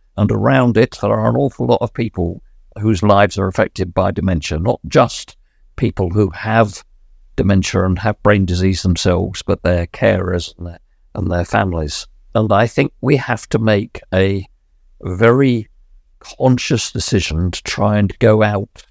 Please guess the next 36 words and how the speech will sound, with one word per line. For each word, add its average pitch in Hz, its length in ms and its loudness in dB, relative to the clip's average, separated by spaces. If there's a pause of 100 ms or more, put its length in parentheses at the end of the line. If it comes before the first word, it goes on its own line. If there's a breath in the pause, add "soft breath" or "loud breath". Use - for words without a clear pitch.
to 90 460 -6 (420)
all 170 360 2
the 151 100 4
different 131 380 -4
groups 113 380 2
that - 180 -2
are 95 40 2
meeting, 87 500 -2 (180)
you 80 100 -6
know, 101 180 2
not 117 280 4
just - 320 0
in 120 120 2
the 117 60 2
big 127 240 -4
cities, - 540 -6 (320)
but 113 120 -2
in 117 160 4
the 107 80 -2
small 135 340 -2
towns 110 520 0
and 98 80 -2
in 101 140 2
the 101 60 0
villages 85 460 -2
as, 85 140 -2 (160)
as 92 120 -2
well. 98 300 0 (300)
Now, 107 120 0
that - 180 0
takes - 340 -2
time 117 340 -2
and 95 80 -4
it - 100 -8
takes 95 240 -2
effort, - 360 -2